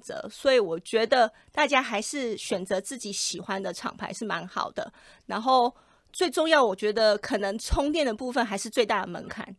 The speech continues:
因为你可能还是要了解一下自己，呃，平常用车的环境啊，然后平常，呃，使用的习惯，然后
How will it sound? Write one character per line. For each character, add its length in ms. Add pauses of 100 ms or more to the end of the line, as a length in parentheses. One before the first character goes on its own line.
(120)
因 100
为 140
你 100
可 120
能 220
还 120
是 100
要 180 (520)
了 180
解 180
一 40
下 180
自 220
己， 320 (220)
呃， 180
平 180
常 260
用 220
车 240
的 100
环 300
境 240
啊， 240 (260)
然 140
后 60
平 200
常， 380 (220)
呃， 180
使 160
用 160
的 80
习 300
惯， 280 (120)
然 120
后 80